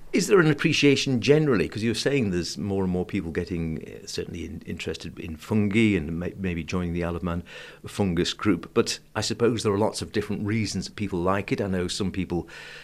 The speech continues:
uh, like it for the scientific reasons and like, as you say, adding to the database. You've got others who are very,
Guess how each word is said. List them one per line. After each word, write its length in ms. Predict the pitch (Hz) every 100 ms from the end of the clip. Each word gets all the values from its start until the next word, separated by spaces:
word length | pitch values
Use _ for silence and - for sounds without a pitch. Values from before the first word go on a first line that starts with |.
| - -
uh, 180 | - 95 -
like 300 | 92 90 104
it 120 | 98
for 140 | 95
the 60 | 85
scientific 540 | - 95 90 98 98
reasons 380 | 95 101 107 95
and 100 | 85
like, 220 | 90 87
as 120 | 85
you 60 | 82
say, 260 | - 101 87
adding 260 | 92 87
to 80 | 78
the 80 | 78
database. 580 | 90 104 101 104 120 117
You've 100 | 95
got 160 | 95
others 420 | - 90 92 - - - - -
who 140 | - 85
are 40 |
very, 280 | 98 92